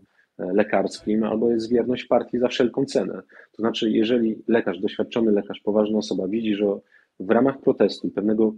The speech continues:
krzyku, tak naprawdę rozpaczy, poważni lekarze odchodzą z Rady Medycznej, a on w tym momencie mówi, że tak naprawdę, jeżeli trzeba przyjąć jakiś projekt, to on go po prostu przyjmie, niezależnie od tego, czy on będzie skuteczny, czy nieskuteczny, no to powiem szczerze,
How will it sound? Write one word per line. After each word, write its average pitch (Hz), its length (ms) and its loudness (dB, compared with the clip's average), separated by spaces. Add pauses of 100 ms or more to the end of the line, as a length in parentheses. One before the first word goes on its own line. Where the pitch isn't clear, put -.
krzyku, - 540 0
tak - 140 -12
naprawdę 98 340 0
rozpaczy, 98 500 -4 (460)
poważni 123 440 4
lekarze 107 360 0
odchodzą 113 380 -2
z 104 40 0
Rady 104 240 0
Medycznej, 92 580 -4 (320)
a - 80 0
on 143 240 4
w - 80 -20
tym 135 120 0
momencie 120 380 0
mówi, 117 220 2
że 107 60 -2
tak 113 140 -6
naprawdę, 113 540 0
jeżeli 107 220 0
trzeba 110 200 -4
przyjąć - 280 -8
jakiś - 220 -16
projekt, 101 320 -4
to 107 60 -4
on 107 80 -2
go 98 80 -2
po - 40 -8
prostu 104 260 -8
przyjmie, 101 280 -4
niezależnie 123 400 2
od - 60 -6
tego, 92 180 -4
czy - 100 -12
on 98 40 -8
będzie 90 160 -8
skuteczny, - 420 -8
czy - 160 -10
nieskuteczny, - 600 -8 (580)
no 117 60 -6
to - 80 -12
powiem 135 220 4
szczerze, 135 280 2